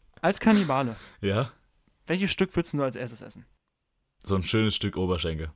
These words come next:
Speaker 2: Also so ein
Speaker 1: Ja, echt?
Speaker 2: Oberschenkel, ich glaub, der hat am meisten Muskel, ja?
Speaker 1: Also, naja, Muskel willst du doch nicht essen, das ist doch sehnig. Das ist ja
Speaker 2: Hä?
Speaker 1: ekelhaft.
Speaker 2: Fleisch ist Muskel, was isst du denn sonst?
Speaker 1: Ja, so ein, also weiß ich nicht,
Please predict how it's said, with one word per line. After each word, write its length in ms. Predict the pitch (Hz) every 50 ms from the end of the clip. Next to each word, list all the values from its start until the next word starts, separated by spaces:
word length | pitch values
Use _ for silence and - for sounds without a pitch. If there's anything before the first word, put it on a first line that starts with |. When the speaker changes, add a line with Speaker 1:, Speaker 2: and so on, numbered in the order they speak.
| _ _ _ _ _ _ _ -
Speaker 2:
Also 220 | - 101 107 110 107
so 140 | 98 107 110
ein 60 | 110 - 120 139
Speaker 1:
Ja, 120 | 151 190 -
echt? 60 | 98 110
Speaker 2:
Oberschenkel, 400 | 143 135 135 127 139 135 113 -
ich 160 | - 107 - -
glaub, 220 | 113 113 113 104
der 140 | 107 104 104
hat 80 | 101
am 120 | 95 98 101
meisten 360 | 101 107 110 - - 107 104
Muskel, 440 | 104 113 120 - - 139 139 151 151 _ _ _ _ _ _ _ -
ja? 260 | 98 113 127 135 -
Speaker 1:
Also, 160 | - 139 127 123 120 - - - _ _ _ _ _ -
naja, 220 | 123 117 117 104
Muskel 380 | 107 135 156 170 - - 208 170
willst 160 | 160 170 -
du 60 | 175
doch 60 | 160 147
nicht 100 | 160 170
essen, 140 | 202 208
das 120 | 160 135 123
ist 60 | 131
doch 40 | 123
sehnig. 560 | 120 117 139 175 180 131 120 113 - - _ _ _ _ _ _ _
Das 120 | - 127
ist 40 | 170 180
ja 40 |
Speaker 2:
Hä? 60 | 151 151
Speaker 1:
ekelhaft. 420 | - 151 123 113 110 - - _ _ _ _ _ _ _ _ _ _ _ _ _
Speaker 2:
Fleisch 380 | - - 117 123 151 147 -
ist 260 | - - 147 - -
Muskel, 400 | 123 131 165 - - 120 95 85 85
was 200 | 90 98 107 -
isst 160 | 131 - -
du 40 | 135
denn 100 | 120 113
sonst? 460 | 104 139 151 131 - - - - - _ _ _ _ _ _ _ _ _ _ _ _ _ _ _ _ _ _ -
Speaker 1:
Ja, 200 | - 135 113 131
so 80 | 131 139
ein, 240 | 139 135 135 131 - _ _ _ _ _ _ _ _ _ _ _ _ _ _ - -
also 220 | 120 120 127 -
weiß 180 | - 143 175 190
ich 80 | 202 139
nicht, 420 | 120 123 120 - - - -